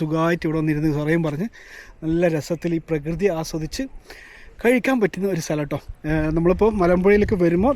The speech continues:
നേരെ റോപ്പ് ഗാർഡൻ, റോപ്പ് ഗാർഡൻ നിന്ന് മേലേക്ക് കയറി കഴിഞ്ഞാൽ തെക്കേ മലമ്പുഴ വരുന്ന വഴിയിൽ തെക്കേ മലമ്പുഴ ലാസ്റ്റിലാണ് ഈ ഒരു റെസ്റ്റോറൻറ്റ് വരുന്നത്. അപ്പോൾ നമുക്കിനി റെസ്റ്റോറൻറ്റിനകത്ത് കയറിയിട്ട് ഇവിടെ എന്തൊക്കെ സാധനങ്ങളുണ്ട് എന്നുള്ളത് ഒന്ന് നേരിട്ട് കാണാം. നമ്മൾ ആദ്യം ഭക്ഷണമൊക്കെ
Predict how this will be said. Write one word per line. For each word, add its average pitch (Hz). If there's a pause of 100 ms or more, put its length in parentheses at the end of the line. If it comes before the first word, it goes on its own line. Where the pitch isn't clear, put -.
നേരെ 175 (140)
റോപ്പ് 170
ഗാർഡൻ, 170 (160)
റോപ്പ് 180
ഗാർഡൻ 165
നിന്ന് 254 (200)
മേലേക്ക് 214
കയറി 175
കഴിഞ്ഞാൽ 160 (160)
തെക്കേ 180 (100)
മലമ്പുഴ 160 (340)
വരുന്ന 165
വഴിയിൽ 165 (160)
തെക്കേ 165 (140)
മലമ്പുഴ 170 (280)
ലാസ്റ്റിലാണ് 190 (460)
ഈ 175
ഒരു 180 (120)
റെസ്റ്റോറൻറ്റ് 165
വരുന്നത്. 147 (260)
അപ്പോൾ 262
നമുക്കിനി 240 (260)
റെസ്റ്റോറൻറ്റിനകത്ത് 185
കയറിയിട്ട് 175
ഇവിടെ 175
എന്തൊക്കെ 170
സാധനങ്ങളുണ്ട് 180
എന്നുള്ളത് 175 (100)
ഒന്ന് 165
നേരിട്ട് 165
കാണാം. 135 (120)
നമ്മൾ 262
ആദ്യം 240 (100)
ഭക്ഷണമൊക്കെ 226